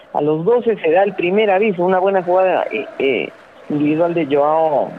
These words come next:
Grimaldo. En la segunda etapa ingresó Diego Bonanote y anotó el primer gol a los sesenta y ocho. Y ya a los noventa y tres,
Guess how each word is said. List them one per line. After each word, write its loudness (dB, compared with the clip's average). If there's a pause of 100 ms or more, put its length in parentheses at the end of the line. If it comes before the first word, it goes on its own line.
Grimaldo. 0 (880)
En 0
la 0
segunda 2
etapa 2
ingresó 0 (160)
Diego 2
Bonanote 0 (840)
y -2 (1400)
anotó 0
el -6
primer 0
gol 2
a 2
los -2
sesenta -2
y 0
ocho. -4 (580)
Y 0
ya 4
a 4
los 2 (100)
noventa 0
y -4
tres, 0